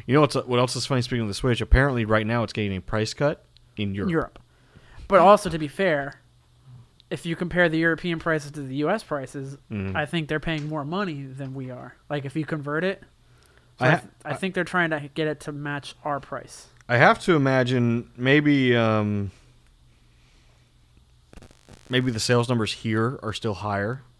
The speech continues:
Speaker 1: compared to Europe. So they're just like,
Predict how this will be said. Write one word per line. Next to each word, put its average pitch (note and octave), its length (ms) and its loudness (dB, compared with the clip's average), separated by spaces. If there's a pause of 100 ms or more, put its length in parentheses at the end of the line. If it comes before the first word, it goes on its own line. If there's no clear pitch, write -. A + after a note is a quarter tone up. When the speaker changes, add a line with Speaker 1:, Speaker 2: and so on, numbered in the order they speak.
(100)
Speaker 1:
compared C3+ 340 -4
to C#3 60 -4
Europe. C#3+ 360 -2 (720)
So - 200 -6
they're G#2+ 180 0
just G2+ 180 -8
like, G2 260 0